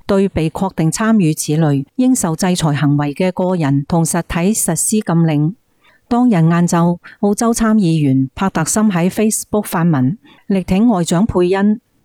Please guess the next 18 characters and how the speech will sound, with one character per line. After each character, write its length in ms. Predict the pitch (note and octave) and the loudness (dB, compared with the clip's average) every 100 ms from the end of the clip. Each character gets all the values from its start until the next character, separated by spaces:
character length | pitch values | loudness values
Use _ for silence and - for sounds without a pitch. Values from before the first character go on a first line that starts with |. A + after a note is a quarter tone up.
| _ | _
話 280 | F#3 F3 F3+ | 0 2 2
呢 180 | A#3 | 2
個 120 | B3 G3 | 2 -2
係 260 | F#3 E3+ | 0 0
民 180 | E3 D3+ | 2 2
主、 140 | D3 D#3+ F#3 A#3+ | 0 0 0 0
主 240 | - F3+ A3+ | -2 -2 0
權 320 | F3 D3 D3 - | 0 0 -2 -2
同 180 | F3+ F3 | -2 0
自 160 | F#3 | 0
由 220 | F3+ D#3+ | 0 0
嘅 180 | D#3 F#3+ | 0 0
又 200 | G3 E3+ | 2 0
一 140 | F3+ A#3+ | 0 -2
重 220 | - F3 | 0 0
大 160 | E3+ E3+ | 0 -2
勝 260 | - F3+ | 0 0
利。 300 | F3+ D#3+ D#3+ | 2 0 -2